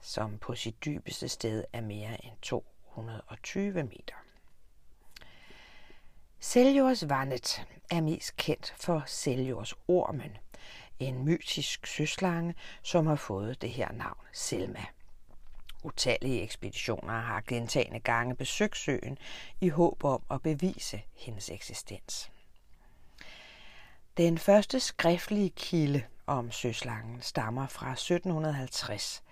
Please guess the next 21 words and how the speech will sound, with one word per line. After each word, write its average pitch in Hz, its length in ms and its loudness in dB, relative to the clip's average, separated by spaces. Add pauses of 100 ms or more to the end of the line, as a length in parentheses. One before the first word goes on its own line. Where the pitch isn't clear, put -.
(500)
da 151 140 4 (120)
Gunnleik 151 640 4
Andersson, 127 600 0 (420)
Verbe, 110 540 2 (500)
han 131 180 -2
skulle - 240 -4
fragte - 540 -2
et 156 140 0
flyttelæs 165 840 0 (100)
over 127 320 0 (360)
Seljordsvandet. 113 1200 -4 (1040)
Midt 120 240 2
ude 131 180 0
på 117 140 -8
søen 139 480 -4 (300)
gik 113 260 -4
en 95 140 -12
søslange 110 720 -2
angiveligt 110 580 -4
til - 140 -8
angreb 139 480 -2